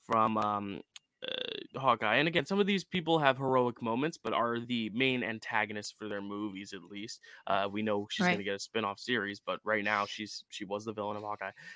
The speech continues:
Speaker 1: Uh, we have Electro, uh, A K A Max Dillon. We have Gore the God Butcher.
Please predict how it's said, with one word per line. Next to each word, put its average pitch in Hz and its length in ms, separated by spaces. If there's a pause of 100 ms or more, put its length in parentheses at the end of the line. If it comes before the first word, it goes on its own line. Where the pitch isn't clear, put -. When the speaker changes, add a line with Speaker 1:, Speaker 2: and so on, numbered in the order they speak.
(100)
Speaker 1:
Uh, 117 240
we 123 120
have 117 180 (140)
Electro, 117 760 (380)
uh, 95 300
A 107 120
K 107 220
A 107 40
Max 107 320
Dillon. 117 480
We 127 100
have 117 100
Gore 254 420
the 220 100
God 196 500
Butcher. 214 440